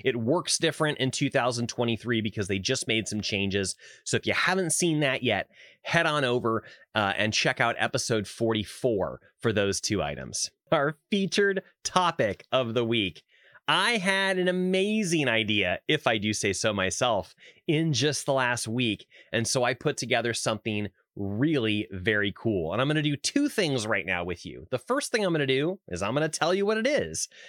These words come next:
And the second thing that we're actually gonna do is we're gonna film an introductory video that I'm gonna put on the website. Okay, so this is very meta. I'm gonna show you the website. I'm gonna tell you what the thing is. And then together right now, I'm gonna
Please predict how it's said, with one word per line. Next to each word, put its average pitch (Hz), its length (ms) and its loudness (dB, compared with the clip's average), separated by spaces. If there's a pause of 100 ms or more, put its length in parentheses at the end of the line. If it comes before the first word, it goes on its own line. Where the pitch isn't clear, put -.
(140)
And 131 160 2
the 143 60 0
second - 420 0
thing 127 160 2
that 101 100 0
we're 98 100 2
actually 95 320 0
gonna 95 180 2
do 92 320 0 (260)
is 123 160 0
we're 165 240 0
gonna 202 160 2
film 160 720 0
an 139 140 -2 (100)
introductory 160 800 0
video 120 640 2
that 123 180 -2 (100)
I'm 185 300 0
gonna 180 200 2
put 180 440 0 (180)
on 151 300 2
the 160 100 2
website. 123 540 -2 (100)
Okay, 131 240 -2
so 131 140 -4
this 123 200 -2
is 117 120 -4
very 123 260 2
meta. 170 520 2 (380)
I'm 123 140 2
gonna 127 180 2
show 123 260 2
you 160 120 2
the 214 100 2
website. 113 580 0 (260)
I'm 113 100 2
gonna 117 140 2
tell 127 260 2
you 151 100 2
what 165 140 0
the 175 80 -2
thing 175 280 0
is. 110 440 0 (240)
And 127 160 2
then 131 100 2
together 143 560 2
right 127 320 2
now, 131 540 0
I'm 123 140 2
gonna 135 160 2